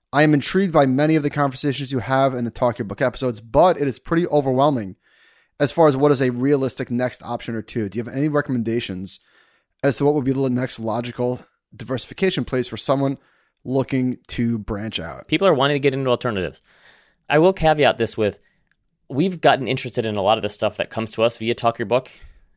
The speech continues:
Speaker 2: and some of them we didn't really know about before they even came on. We try to keep a pretty open mind, but we don't do a lot of research into these companies. We want to be like the audience where we're learning from the first time. And so a lot of these stuff we've kind of tried on our own too.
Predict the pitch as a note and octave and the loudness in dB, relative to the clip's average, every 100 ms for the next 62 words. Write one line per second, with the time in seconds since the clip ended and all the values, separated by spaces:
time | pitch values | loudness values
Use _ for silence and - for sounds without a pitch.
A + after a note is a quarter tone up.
0 | _ G#3+ - C#3 D3 C3 A#2 A#2+ G#2 G2+ | _ -6 -4 0 0 4 2 2 0 0
1 | G#2 G#2+ G2 - G#2 G2+ F#2+ G#2 A#2 A#2 | 2 2 0 -2 0 0 -2 -4 -4 -4
2 | D#3+ F3+ F#3+ F#3 - D3 - B2+ A#2+ A2 | -8 -2 0 0 -2 -4 0 0 0 0
3 | G#2+ A#2+ G2+ F3 C#3 D3 C3+ A#2 G2+ A2+ | 0 0 2 2 2 4 4 4 2 -2
4 | C#3 A#2 A#2 A#2 A2 B2 B2 G#2+ B2+ D3+ | -4 -4 -4 -6 -6 -4 -4 -2 -2 0
5 | C3+ A2 _ - A#2+ A#2 G#2+ G#2+ A2 G2 | -2 -6 _ -2 0 2 4 4 4 2
6 | G2+ G2 G2 G#2 G2 G#2+ F#2+ G#2 G2 G2+ | -2 -2 0 -2 -2 -4 -4 -4 -6 -4
7 | G#2+ B2+ _ _ _ - - A2+ B2 C#3 | -4 -6 _ _ _ -20 -10 -2 2 2
8 | D3 B2+ B2+ A2 A#2+ B2+ - - A#2+ G#2 | 2 -2 -2 0 0 -2 -4 -6 -4 -2
9 | - A2 A2 G#2+ F#2+ G2+ A#2+ A2+ C3 | 0 2 2 0 0 -2 -2 -2 -2